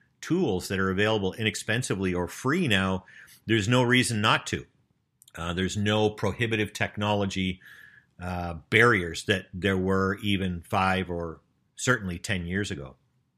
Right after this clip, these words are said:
A couple of good examples of how to do this simply are, uh, well, let's create a scenario.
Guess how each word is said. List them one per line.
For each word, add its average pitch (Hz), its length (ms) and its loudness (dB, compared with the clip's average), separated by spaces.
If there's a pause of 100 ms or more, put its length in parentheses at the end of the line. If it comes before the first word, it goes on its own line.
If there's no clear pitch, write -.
(760)
A 107 80 -2
couple 123 360 4
of 92 200 0
good 113 360 2
examples 101 720 -4 (100)
of 87 340 -8
how - 220 -2
to 107 80 0
do 101 220 0
this 92 180 -2
simply 113 460 -2
are, 95 480 -2
uh, 90 220 -4 (180)
well, 98 140 -4
let's 95 160 -6
create 104 200 -2
a 90 40 -4
scenario. 98 360 -2